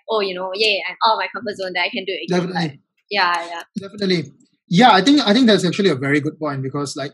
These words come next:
Speaker 2: for people who have always, like, run for elections, be it in university, in societies, or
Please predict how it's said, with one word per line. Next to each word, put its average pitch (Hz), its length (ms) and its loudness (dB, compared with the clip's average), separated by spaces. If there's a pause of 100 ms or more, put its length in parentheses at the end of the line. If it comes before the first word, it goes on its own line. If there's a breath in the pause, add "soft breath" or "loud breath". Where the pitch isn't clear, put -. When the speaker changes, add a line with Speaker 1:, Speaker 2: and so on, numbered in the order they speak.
(100)
Speaker 2:
for 175 140 -6
people 196 260 -2
who 214 60 2
have 160 180 -2
always, 175 340 -2
like, 139 120 -8
run 147 200 -6
for 135 140 -12
elections, 147 420 -10
be 151 200 -6
it 180 120 -4
in 143 160 -10
university, 147 540 -4
in 143 100 -4
societies, 139 520 -6
or 139 120 -10